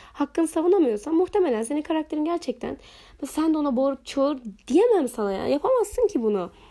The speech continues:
O zaman demek ki takmaman gerekiyor ve o insanın kendisiyle alakalı bir problemi olduğunu kabul et.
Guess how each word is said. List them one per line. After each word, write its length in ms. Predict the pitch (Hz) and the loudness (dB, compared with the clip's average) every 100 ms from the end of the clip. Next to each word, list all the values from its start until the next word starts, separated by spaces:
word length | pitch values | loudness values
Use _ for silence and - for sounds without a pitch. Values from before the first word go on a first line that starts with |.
| - - - | -20 -6 2
O 120 | 415 | 4
zaman 360 | 330 233 254 | 2 0 -2
demek 260 | 294 214 - | 0 0 0
ki 60 | - | -2
takmaman 460 | 320 233 202 190 | 0 0 0 2
gerekiyor 360 | 190 185 311 285 | 2 0 0 0
ve 60 | |
o 240 | - 262 349 | 0 2 4
insanın 480 | 427 370 - 285 311 | 4 2 2 0 0
kendisiyle 560 | - 240 214 - 381 453 | -2 -2 -2 0 2 4
alakalı 320 | 359 285 269 240 | 2 2 -2 -2
bir 120 | 240 | 0
problemi 500 | - 247 214 233 262 | 2 2 2 0 0
olduğunu 340 | 285 220 269 | 0 0 -2
kabul 260 | - 202 180 | -2 -4 -4
et. 220 | 170 | -6